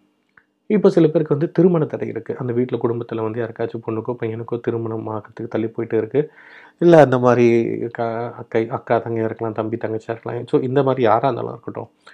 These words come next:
அவங்களுக்கு இந்த திருமண தடையான பிரச்சனைகள் ஏற்படுறதுக்கான வாய்ப்புகள் உண்டு. இப்போ அதுக்கு வந்து என்ன பண்ணணும்? எளிமையான ஒரு பரிகாரம் இருக்குங்க. அது என்னன்னா, நீங்க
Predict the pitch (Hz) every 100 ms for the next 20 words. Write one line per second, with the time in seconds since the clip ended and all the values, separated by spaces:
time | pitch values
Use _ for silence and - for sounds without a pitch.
0 | - _ _ 160 165 165 143 123 156 170
1 | 160 151 120 110 110 117 147 117 110 107
2 | 113 110 - 107 - - 104 104 107 -
3 | 101 151 110 104 - _ _ _ _ _
4 | _ 151 151 147 123 151 175 156 135 139
5 | 113 113 104 107 143 120 127 139 120 120
6 | 135 - 117 113 107 113 - 104 101 98
7 | - 113 104 113 117 98 110 202 _ _
8 | _ _ _ _ _ _ - 143 147 107
9 | 117 143